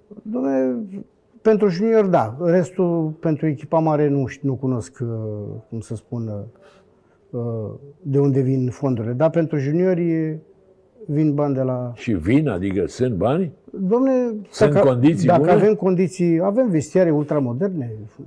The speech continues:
Speaker 1: copiii cu dușuri, cu... Uh,
Speaker 2: Deci o echipă din Sfântul Gheorghe a fost într-o finală sau a câștigat
Speaker 1: Da,
Speaker 2: ceva?
Speaker 1: Under nouăsprezece a fost în finala Cupei României.
Speaker 2: A, Under nouăsprezece, deci știam eu ceva.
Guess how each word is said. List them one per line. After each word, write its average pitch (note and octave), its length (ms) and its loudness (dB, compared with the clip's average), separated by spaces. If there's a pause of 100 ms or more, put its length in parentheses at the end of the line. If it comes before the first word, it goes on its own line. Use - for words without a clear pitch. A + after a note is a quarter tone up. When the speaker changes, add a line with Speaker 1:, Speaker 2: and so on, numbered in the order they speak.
(320)
Speaker 1:
copiii C#3 400 0
cu A#2+ 100 -8
dușuri, B2+ 460 -2
cu... - 120 -12 (1040)
Uh, C3 100 -6 (460)
Speaker 2:
Deci G#2 180 -8
o C#3+ 120 4
echipă C#3 280 0
din C#3+ 140 -2
Sfântul C#3 380 -4
Gheorghe D3 240 0
a C#3 80 2
fost D#3 240 -6
într-o C#3+ 260 0
finală C#3+ 520 0
sau G#2+ 160 -2
a A2 100 0
câștigat D#3+ 420 2
Speaker 1:
Da, D3 100 4
Speaker 2:
ceva? C#3+ 260 2
Speaker 1:
Under F3 280 4
nouăsprezece F3+ 480 0
a E3 40 4
fost D#3 260 -6
în F3 80 0
finala D#3+ 320 2
Cupei D3+ 220 0
României. C3 300 2
Speaker 2:
A, G2+ 140 -4
Under C3 260 2
nouăsprezece, F2 560 -4
deci E2+ 80 -6
știam G2 380 -4
eu C#2 60 -8
ceva. B1+ 320 -10